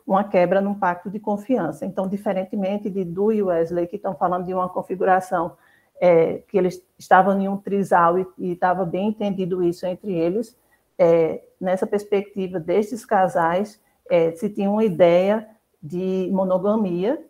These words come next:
e a partir dessa perspectiva havia um grande questionamento em relação à, à questão da fidelidade e confiança. Então, inicialmente, para esses casais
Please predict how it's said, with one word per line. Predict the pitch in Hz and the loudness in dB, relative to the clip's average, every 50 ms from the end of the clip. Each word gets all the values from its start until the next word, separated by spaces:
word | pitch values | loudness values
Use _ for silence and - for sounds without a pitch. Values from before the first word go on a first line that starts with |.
| _ _ _ _ _ _ _ - | _ _ _ _ _ _ _ -6
e | 190 185 190 196 | -2 2 4 4
a | 202 202 | 4 6
partir | 233 208 196 - 208 | 4 2 0 0 -4
dessa | 196 202 202 - 220 | -4 -4 -4 -4 -2
perspectiva | - 226 220 220 - 226 208 214 214 233 - - 226 208 208 214 202 226 233 233 - - | 0 0 -2 0 2 2 2 2 0 -6 -8 -6 -4 -4 -4 -2 -2 0 0 0 0 0
havia | 196 202 196 202 208 202 202 | 0 0 0 0 -2 -2 -2
um | 202 208 208 | -2 -4 -4
grande | 202 185 190 196 196 | -4 -4 -4 -6 -4
questionamento | - 214 208 - 226 214 202 190 180 175 175 175 | -6 -8 -8 -6 -6 -4 -4 -4 -4 -4 -6 -4
em | 202 185 | -6 -4
relação | 185 196 190 190 196 190 - - 175 170 175 185 196 - _ _ _ _ _ _ _ - | -2 0 0 0 0 0 -4 -6 -6 -4 -4 -6 -8 -10 _ _ _ _ _ _ _ -2
à, | 190 180 180 175 180 170 165 - - 185 160 - - _ _ - | 0 2 4 4 2 2 0 -2 -6 -10 -12 -14 -16 _ _ -4
à | 175 170 170 | -2 -2 -2
questão | 170 - 175 - 202 190 | -2 -6 -8 -6 -6 -4
da | 180 175 | -4 -4
fidelidade | 180 220 175 190 180 180 170 160 160 151 160 160 165 202 220 - _ _ _ _ _ _ _ - | -4 -2 0 0 0 0 0 -2 -2 0 0 -2 -4 -6 -10 -12 _ _ _ _ _ _ _ -6
e | 170 175 175 180 | -4 -4 -4 -4
confiança. | 175 - 190 185 - 240 214 180 143 147 147 - - - _ _ _ _ _ _ _ - | -4 -4 -6 -4 -4 -4 -4 -4 -4 -6 -10 -14 -20 -20 _ _ _ _ _ _ _ -4
Então, | 220 208 208 220 220 | -2 4 6 6 6
inicialmente, | 226 233 240 240 240 262 226 233 247 233 214 196 196 208 247 262 262 226 | 8 6 2 2 2 4 4 4 4 2 2 2 0 2 2 0 0 -2
para | - - 196 | -4 -2 -4
esses | 190 - 202 196 | -2 -4 -4 -8
casais | - - 185 180 180 170 170 175 170 175 165 156 - | -2 0 0 0 0 0 -2 -2 -2 -2 -4 -6 -10